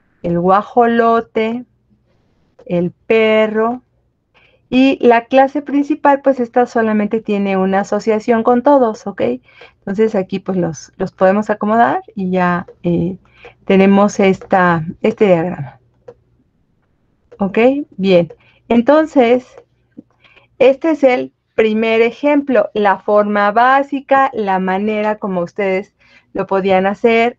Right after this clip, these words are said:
en su, este, examen. Eh, había quienes comentaron acerca de utilizar el toString. Sí, podrían haber utilizado el toString en lugar del hace sonido, porque era un ejemplo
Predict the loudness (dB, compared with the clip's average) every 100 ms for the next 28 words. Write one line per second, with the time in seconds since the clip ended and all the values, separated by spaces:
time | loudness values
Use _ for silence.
0 | -6 -4 -2 -2 0 2 2 0 _ _
1 | -6 -4 -4 -6 -6 -8 -14 -14 -10 -10
2 | -12 _ _ _ _ -2 -2 0 -2 0
3 | -2 -6 _ -20 -20 -20 -6 2 6 6
4 | 6 4 0 -2 0 0 -2 -2 2 4
5 | 4 2 -6 _ -4 -2 -4 -4 -2 0
6 | 0 -2 -4 -6 -8 -6 -4 -4 -8 -12
7 | -8 -4 -2 -4 -8 -14 -8 -2 0 0
8 | -6 _ _ _ _ -20 -10 -4 -4 -4
9 | _ -2 0 2 2 4 2 0 -2 -6
10 | -8 -6 0 0 0 -4 -4 -2 -2 -2
11 | -4 -4 0 0 0 0 0 0 -2 -2
12 | 0 2 2 0 -2 -12 -20 -18 -8 -4
13 | 0 2 2 0 -2 -2 0 0 0 0
14 | 0 0